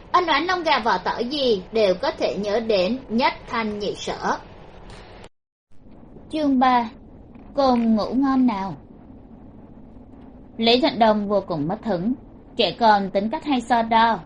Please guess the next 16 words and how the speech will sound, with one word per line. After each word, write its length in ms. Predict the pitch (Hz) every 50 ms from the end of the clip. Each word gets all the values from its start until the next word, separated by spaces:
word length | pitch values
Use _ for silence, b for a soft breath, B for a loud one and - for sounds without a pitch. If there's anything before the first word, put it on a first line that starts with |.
| - -
hiển 180 | 214 160 196
nhiên 200 | 220 233 220 208
là 120 | 208 190 175 160
ghen 180 | 202 208 202
tị 180 | 190 - - -
với 140 | 214 302 330
Bạch 280 | - 240 214 - -
Bân 320 | 214 220 226 226 220 220 226
mặc 200 | 226 196 - -
đồ 200 | 208 208 196 190
đẹp 260 | 190 196 185 180 -
hơn 200 | 220 247 240 220
hẳn 300 | 214 214 165 85 - 254 -
so 220 | - 240 208 190
với 160 | 185 185 185
nhóc. 280 | 185 208 240 262 302 -